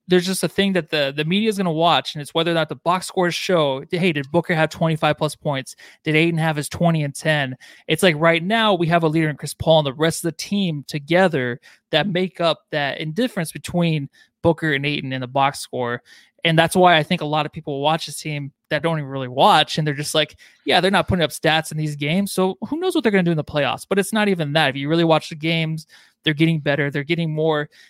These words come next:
into these situations against these tough teams, and they're learning from it. And you can see them learn, especially Booker hitting the game winner, dude, after that terrible,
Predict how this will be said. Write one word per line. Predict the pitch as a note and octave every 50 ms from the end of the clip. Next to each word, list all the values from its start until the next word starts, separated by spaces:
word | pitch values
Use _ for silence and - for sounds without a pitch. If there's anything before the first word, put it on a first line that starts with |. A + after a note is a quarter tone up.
| _ _ -
into | - A#3 A#3+ - A#3
these | G3+ G3 F3+ -
situations | - F#3 - - C3+ C3+ D3 E3+ B3 A#3+ - - D#3+ D3 C3+ C#3+
against | C#3 D3+ E3 - -
these | F3 D3+ -
tough | - - D3 - -
teams, | - - G#3 B3+ C#4+ B3 D#3+ C3+ -
and | C#3+ C#3
they're | C#3+ C#3+
learning | E3 A3 C4+ C#4+ A#3+
from | - - A#2 G#2 G#2
it. | A2 - - -
And | C3 C3+
you | D3 D#3 D3+
can | E3+ F3+ E3+
see | - A#3 B3+
them | C4 A3 D3+
learn, | C#3+ C#3 C#3
especially | C#3 - A3 - A3
Booker | G3 - A3 G#3+ - F#3+
hitting | F#3+ G3+ G3 F#3
the | F3
game | D#3 E3 F#3 F#3 E3
winner, | D#3 F#3 F#3+ D3 B2+ B2
dude, | A2+ C3 C#3 C#3
after | C3+ D3 D3 E3 D3+
that | C#3+ C#3+ - _
terrible, | - - F#3+ F#3+ G3 G3 F#3 F#3 F#3 F3+ F3